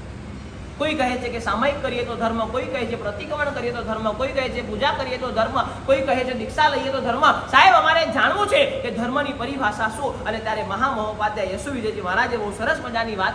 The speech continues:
કરી કે ધર્મ એટલે બીજું કશું જ નહીં, જેના દ્વારા તમારા જીવનના રાગ દ્વેષ ઓછા થાય એનું નામ ધર્મ. બીજું શું? બહુ simple છે,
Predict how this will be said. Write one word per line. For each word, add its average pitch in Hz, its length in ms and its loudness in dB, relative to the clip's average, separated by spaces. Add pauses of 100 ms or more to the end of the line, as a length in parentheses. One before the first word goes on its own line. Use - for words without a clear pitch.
કરી 262 180 0
કે 214 260 -6
ધર્મ 220 300 -2
એટલે 233 280 -4
બીજું 214 300 -6
કશું 277 340 -6
જ - 20 -4
નહીં, 233 400 -6
જેના 214 300 2
દ્વારા 214 360 2
તમારા 202 500 -2
જીવનના 220 460 -6
રાગ 214 360 -2
દ્વેષ 208 300 -6 (160)
ઓછા 233 280 -2
થાય 160 240 -6 (160)
એનું 254 220 -4
નામ 160 140 -6
ધર્મ. - 220 -10 (960)
બીજું 339 200 -6
શું? 370 160 -10 (1600)
બહુ 381 240 10
simple 359 340 6
છે, 370 520 -2